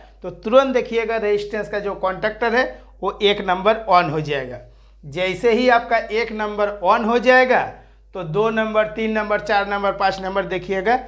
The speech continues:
सब on हो गया है। same to same अगर आपका एक नंबर काम कर रहा है, दो नंबर काम कर रहा है और तीन नंबर काम नहीं करेगा तब भी आपको क्रेन ड्राइवर बोलेगा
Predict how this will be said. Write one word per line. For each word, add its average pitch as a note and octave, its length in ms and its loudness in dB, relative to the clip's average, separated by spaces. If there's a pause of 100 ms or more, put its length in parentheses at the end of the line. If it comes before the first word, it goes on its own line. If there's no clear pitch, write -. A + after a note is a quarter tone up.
(200)
सब G#3 460 -2
on F#3+ 220 4
हो E3 100 0
गया D3+ 240 0
है। - 220 -6 (400)
same A#3 440 4
to B3 200 -4
same A3+ 440 2 (500)
अगर G3+ 260 2
आपका A3 260 4
एक A3 400 0
नंबर A3 340 0
काम G#3+ 300 0
कर G#3+ 160 0
रहा G#3 140 2
है, F3+ 140 -4
दो G3+ 200 0
नंबर G#3 340 -2
काम G3+ 320 2
कर A3 220 4
रहा G#3 280 6
है F3+ 320 -4 (340)
और G3+ 140 -2 (260)
तीन D4+ 280 0
नंबर A3+ 360 2
काम G#3 320 2
नहीं G3+ 260 0
करेगा G3+ 420 2 (400)
तब D3+ 220 -2
भी G3+ 200 0
आपको A3+ 300 2
क्रेन G#3 320 -6
ड्राइवर G3 320 -2
बोलेगा F#3+ 420 -2